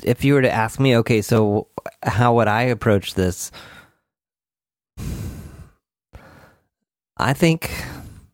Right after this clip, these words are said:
I think I would still wanna use, and again, I don't know how much of this is because of, of my past,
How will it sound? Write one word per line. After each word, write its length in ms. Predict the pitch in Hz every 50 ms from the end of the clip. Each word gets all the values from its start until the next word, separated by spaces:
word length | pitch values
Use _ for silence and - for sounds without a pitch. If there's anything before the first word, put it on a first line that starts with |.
| _ _ _ _ _ _ _ - - - _ _ _ -
I 100 | 120 131
think 220 | - 170 175 180
I 60 | 180
would 180 | 151 139 131 -
still 240 | - - 143 139 131
wanna 160 | 127 123 120
use, 300 | 113 110 110 110 110 117 113 - - - _ - - _ -
and 120 | 117 131
again, 220 | 151 147 151 127 117
I 100 | 113 120
don't 120 | 120 123
know 60 | 123
how 140 | 117 139 127
much 200 | 120 113 110 -
of 60 | 107
this 220 | 104 107 - - -
is 80 | -
because 360 | - - 101 - 110 98 98
of, 360 | 104 92 87 - - - - -
of 180 | - 92 92 -
my 160 | 87 87 87
past, 420 | - 110 95 85 87 - - -